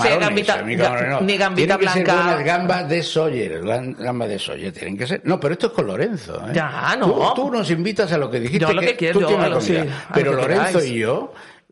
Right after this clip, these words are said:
Speaker 1: porque ellos estaban solo de escucha, yo dije,
Speaker 2: Lo vuestro es una apuesta, lo mío es una
Speaker 1: "Es un
Speaker 2: invitación
Speaker 1: duelo,
Speaker 2: para
Speaker 1: tú
Speaker 2: celebrar
Speaker 1: invitabas,
Speaker 2: que hemos,
Speaker 1: tú
Speaker 2: yo
Speaker 1: invitabas".
Speaker 2: invito, yo invito.
Speaker 1: El otro es que te,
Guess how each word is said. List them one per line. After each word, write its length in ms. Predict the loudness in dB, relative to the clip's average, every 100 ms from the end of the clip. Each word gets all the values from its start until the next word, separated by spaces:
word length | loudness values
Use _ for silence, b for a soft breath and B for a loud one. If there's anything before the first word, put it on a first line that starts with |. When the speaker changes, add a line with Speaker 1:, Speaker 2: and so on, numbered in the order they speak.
| _ -20 -4
Speaker 1:
porque 320 | -4 0 0
ellos 240 | 2 2 2
estaban 360 | 2 -2 0
solo 200 | 0 0
de 60 | 0
escucha, 420 | -2 -6 -4 -6 -8 b b -4
yo 100 | 0
dije, 80 | 2
Speaker 2:
Lo 60 |
vuestro 240 | 2 2 0
es 60 |
una 120 | 0 0
apuesta, 380 | 2 -2 0 0
lo 160 | 2
mío 120 | 2 0
es 100 | 2
una 80 |
Speaker 1:
"Es 60 | 0
un 80 | 2
Speaker 2:
invitación 360 | 0 2 2 4
Speaker 1:
duelo, 80 | 4
Speaker 2:
para 140 | 2
Speaker 1:
tú 80 | 2
Speaker 2:
celebrar 480 | 2 2 2 4 2
Speaker 1:
invitabas, 260 | 2 2 2
Speaker 2:
que 100 | 0
hemos, 160 | 2 2
Speaker 1:
tú 40 | 2
Speaker 2:
yo 40 |
Speaker 1:
invitabas". 400 | 0 0 2 0
Speaker 2:
invito, 300 | 0 0 0
yo 120 | 2 0
invito. 180 | 2 2
Speaker 1:
El 80 |
otro 340 | 2 2 2 2
es 140 | 0
que 140 | 0 0
te, 180 | 0